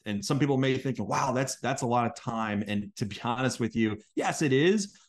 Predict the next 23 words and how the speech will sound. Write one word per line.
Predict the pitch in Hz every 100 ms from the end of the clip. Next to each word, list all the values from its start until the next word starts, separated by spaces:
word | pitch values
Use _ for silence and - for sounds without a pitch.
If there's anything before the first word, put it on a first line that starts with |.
| _
But | 135 147 139 127
when | 127 135
the | 131 113
Open | 127 131 123
Championship | 131 120 117 104 117
was | 107
there | 104 107 107
in | 98
twenty | - 110
nineteen, | 104 101 98 - 107 95 113
it | 110
was | 101 98
much | 101 104 101 - -
longer | 104 101 95 95 95 90 87
of | 92 87
a, | 90 95
of | 92
a |
closure. | - - 95 90 87 82
So | - 107 98 90
this | 101 -
is | 98
a | 95